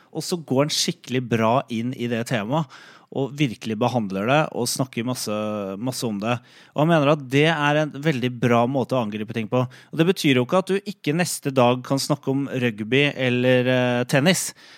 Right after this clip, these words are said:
eh, men at du, når du, eh, tar for deg et tema, så gjør du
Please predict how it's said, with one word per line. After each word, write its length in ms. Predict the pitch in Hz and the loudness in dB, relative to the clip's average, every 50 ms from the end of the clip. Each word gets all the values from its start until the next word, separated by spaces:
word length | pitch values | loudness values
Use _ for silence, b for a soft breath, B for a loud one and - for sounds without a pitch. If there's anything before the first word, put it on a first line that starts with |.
| B B | B B
eh, 240 | B 139 139 143 139 | B 2 4 4 4
men 180 | 139 147 147 147 | 4 4 4 4
at 120 | 143 135 - | 2 2 0
du, 60 | 160 | 0
når 340 | 160 156 139 127 113 104 107 | 2 4 4 4 2 2 4
du, 240 | 127 139 151 156 | 4 6 6 6
eh, 300 | - - - - 113 147 | 2 -2 -8 -6 -4 -4
tar 180 | 139 - - 151 | -4 -2 -2 -2
for 160 | - - 139 | 0 0 0
deg 220 | 113 107 98 123 135 | 0 0 0 -2 -2
et 80 | 135 | 0
tema, 400 | - - 135 110 113 143 160 143 - | 0 0 0 2 2 0 0 0 -2
så 140 | - - 151 | -6 -6 -4
gjør 360 | 139 123 117 117 104 101 101 | -2 0 2 2 2 0 0
du 60 | 113 | -2